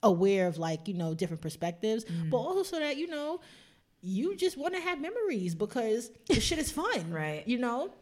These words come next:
Speaker 1: But he said, "As women, I feel bad for y'all because at the end of the day, like, y'all get judged more than we do."
Speaker 2: Yeah,
Speaker 1: Um,
Speaker 2: way more.
Speaker 1: Right.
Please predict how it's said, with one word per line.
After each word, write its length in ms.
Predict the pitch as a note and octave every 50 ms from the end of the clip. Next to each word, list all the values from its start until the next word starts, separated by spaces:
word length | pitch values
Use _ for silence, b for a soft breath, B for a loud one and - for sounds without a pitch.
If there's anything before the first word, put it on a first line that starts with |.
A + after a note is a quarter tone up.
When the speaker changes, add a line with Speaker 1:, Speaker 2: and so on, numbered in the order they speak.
| _ _ _ _ _ - - _ - - -
Speaker 1:
But 140 | - A#3+ A#3+
he 120 | A3 C#4 C#4+
said, 200 | - A#3 G3+ G3
"As 140 | G3+ E3
women, 180 | G#3 A#3+ C4+ A#3
I 80 | F#3+ G3
feel 160 | - F#3 F3
bad 240 | E3 E3+ - A4 A4
for 120 | - F#3
y'all 340 | F3+ E3+ D#3 D#3 E3+ F3+ F3
because 200 | F#3+ F3+ - F3+
at 80 | F#3+
the 60 | - G3
end 120 | G3+ G3+
of 40 | F#3
the 100 | F3 E3+
day, 220 | D#3+ F3+ F#3 G3+
like, 160 | F#3 E3+ D#3
y'all 120 | E3 F#3 G3+
get 120 | F#3+ G3
judged 160 | E3+ E3+ D#3+
more 100 | D#3+ D#3+
than 120 | D3 D3 D3
we 100 | F3+ F3
do." 300 | E3 - F#2+ F2 F2+ E3+
Speaker 2:
Yeah, 320 | - E3 D#3+ D#3 D3+ D3+ D#3 D#3 - - C#3+
Speaker 1:
Um, 60 | C#3+
Speaker 2:
way 1300 | E3 F3+ F#3+ F#3 F3+ F3 E3+ E3+ E3+ E3 E3 D#3+ D#3 D#3 D3+ D3+ D3+ D3 D3 C#3+ C#3+ C#3+ C#3+ C#3 C3 A#2+ C3
more. 460 | C#3+ - - - - - - E3+ E3 -
Speaker 1:
Right. 400 | - E3+ G#3 G3 E3 - C#3+ C#3